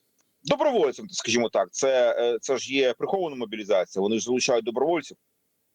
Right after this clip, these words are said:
е, підписують з ними контракти і таке інше. Так це дешевше. Бо, е, цим контрактам треба платити підйомні, там,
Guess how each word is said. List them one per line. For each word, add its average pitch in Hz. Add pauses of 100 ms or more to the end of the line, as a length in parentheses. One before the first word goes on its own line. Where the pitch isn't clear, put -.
(260)
е, 101
підписують 147
з -
ними 143
контракти 147
і 110
таке 131
інше. 95
Так -
це 202
дешевше. 190 (560)
Бо, 139
е, -
цим 214
контрактам 214
треба 190
платити 175
підйомні, 113
там, 87